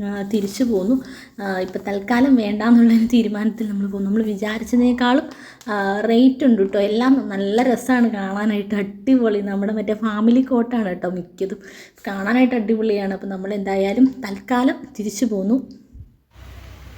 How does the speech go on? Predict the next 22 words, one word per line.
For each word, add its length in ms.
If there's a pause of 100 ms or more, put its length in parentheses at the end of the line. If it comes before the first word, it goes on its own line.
(500)
ചെറുതായിട്ട് 1120
മഴ 140
തുള്ളുന്നുണ്ട് 460
കണ്ടോ. 220 (1000)
ഹെൽമെറ്റിലൊക്കെ 600
വെള്ളമായി. 520 (640)
നമ്മൾ 200
അവിടുന്ന് 720
പോരുമ്പം 420
മഴയില്ലായിരുന്നു 640
കേട്ടോ. 180
മഴ 280
പോന്നു 340 (580)
തീർ-, 200
നിന്ന് 380
കഴിഞ്ഞിട്ടാണ് 360
നമ്മൾ 120
പോകുന്നത്. 240
പക്ഷെ 120
ഇവിടെയൊക്കെ 320
ഇപ്പം 200
മഴ 260